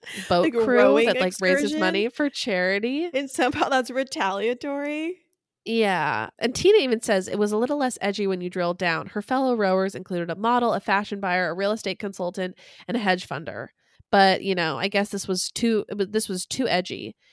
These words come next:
Speaker 1: as we'll s-, soon see. But, uh, it soon started to dawn on William that his ex was as much of a catch as he was. Beautiful, self-assured, and embossed now with a royal sheen, Kate could have become the wife of a duke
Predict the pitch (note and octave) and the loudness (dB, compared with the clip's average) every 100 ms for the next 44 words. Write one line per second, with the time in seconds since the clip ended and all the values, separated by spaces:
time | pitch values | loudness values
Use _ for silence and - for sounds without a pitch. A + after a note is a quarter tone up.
0 | _ - F#3+ F#3 F#3 - - - - - | _ -6 -4 -2 -4 -4 -14 -18 -8 -2
1 | F#3 F3 - F3 E2+ F3 - _ - G#3+ | -2 -2 -6 -6 -6 -8 -12 _ 2 4
2 | G#3 G#3 G3+ F#3+ _ _ - B3+ D#4 F4+ | 4 4 2 0 _ _ -8 -2 0 0
3 | G#4+ G4 - D4+ D#4 D4+ A3+ G3+ F#3+ F#3+ | -2 -6 -2 0 0 -4 -8 -4 0 2
4 | F#3 F#3 F3 E3+ E3+ F3+ F#3+ - - A3 | 2 -2 -2 -2 -2 -4 -8 -6 -6 -6
5 | - G#3 G3+ - F#3 F#3+ A3+ E4+ F4+ - | -8 -6 -4 -4 -4 -4 -6 -6 -8 -6
6 | G3+ F3+ - F#3+ - D#3+ G#2+ F2 - - | -6 -6 -8 -14 -12 -10 -8 -8 -10 -6
7 | B3+ C#4+ C#4+ B3+ B3 G3 A3+ C#4 - F#3 | -4 -2 -2 -2 -2 -4 -4 -6 -4 -4
8 | F#3 F#3+ F#3 F#3 F3+ G#3+ - - _ - | -4 -6 -6 -4 -2 -2 -6 -14 _ -20
9 | _ F#3 F3+ F#3 G3 F3+ F3 F3+ G3 F3+ | _ -2 0 0 -2 -2 -2 -2 -4 -8
10 | E3 E3+ F3+ _ _ _ _ - F4+ - | -6 -8 -10 _ _ _ _ -4 -4 -4
11 | D4+ A#3 - - G#3 G3 F3+ F3+ F#3+ F3+ | -4 -4 -6 -6 -6 -4 -2 -2 -2 -6
12 | F#3 A3+ D4 | -4 -4 -6